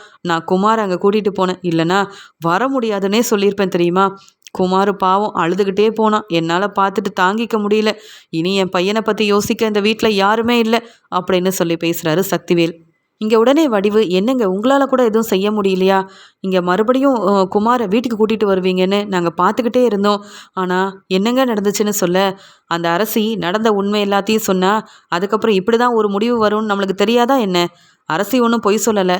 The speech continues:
இங்க குமாரு செஞ்ச பிரச்சனையை தான் சொன்னா. அதுக்கு மேல அவங்க இப்படி ஒரு முடிவை சொன்னா இதுக்கு நான் என்ன செய்ய முடியும்? குமாருக்காக நானும் எவ்வளவோ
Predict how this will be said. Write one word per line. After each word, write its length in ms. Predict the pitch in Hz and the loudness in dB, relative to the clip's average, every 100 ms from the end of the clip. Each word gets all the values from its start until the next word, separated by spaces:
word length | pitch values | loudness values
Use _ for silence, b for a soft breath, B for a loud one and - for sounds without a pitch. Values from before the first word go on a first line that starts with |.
| b b _ _ | b b _ _
இங்க 200 | 180 180 175 | -4 -4 0
குமாரு 260 | 196 214 226 | 0 2 0
செஞ்ச 320 | 226 202 185 | 0 0 0
பிரச்சனையை 480 | 196 196 233 233 196 | -2 -2 0 2 2
தான் 120 | 220 | 0
சொன்னா. 440 | 208 185 185 - b b _ | 0 0 -2 -4 b b _
அதுக்கு 360 | 165 180 190 | -2 -2 0
மேல 520 | 190 208 208 190 214 B _ | 0 0 0 -2 -4 B _
அவங்க 420 | 160 185 208 202 | -2 0 0 -2
இப்படி 260 | 196 208 | -2 0
ஒரு 160 | 240 214 | 2 2
முடிவை 260 | 208 226 226 | 0 0 0
சொன்னா 260 | 214 208 | 0 0
இதுக்கு 240 | 214 202 196 | 0 -2 0
நான் 120 | 185 | 0
என்ன 160 | 185 | -2
செய்ய 260 | 254 269 214 | 0 0 2
முடியும்? 400 | 185 180 170 175 b b b _ - | 0 2 0 -2 b b b _ -4
குமாருக்காக 680 | 170 185 226 220 208 202 214 - | 0 2 0 0 0 2 0 -2
நானும் 380 | 180 180 208 | 0 2 0
எவ்வளவோ 480 | 202 180 208 208 226 | -2 0 2 2 0